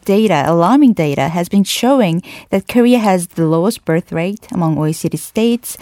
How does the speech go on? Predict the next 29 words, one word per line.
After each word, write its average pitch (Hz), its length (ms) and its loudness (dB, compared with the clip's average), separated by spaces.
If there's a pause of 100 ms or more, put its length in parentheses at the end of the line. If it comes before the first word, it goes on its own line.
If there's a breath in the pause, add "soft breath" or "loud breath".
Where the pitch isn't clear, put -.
(180 loud breath)
It's - 220 -4
also 269 240 0
one 240 100 4
of 214 60 2
the 196 80 2
fast-, - 500 -2 (160)
the 208 320 2
fastest 160 800 -4 (280 loud breath)
aging 185 580 0 (140)
countries 156 580 -4
there. - 260 -6 (400 loud breath)
So 180 380 -2
we 190 240 2
have 175 340 0
been 160 360 0 (240)
observing 185 800 0
concerned 190 460 2
voices 175 540 -2
here 156 320 -6 (260 loud breath)
in 170 100 -2
the 156 100 0
media 143 480 -2
about 180 240 -2
the 180 80 -2
government's 185 400 0
plan 185 600 0
on 165 220 0
retirement 165 720 -2
extension. - 880 -2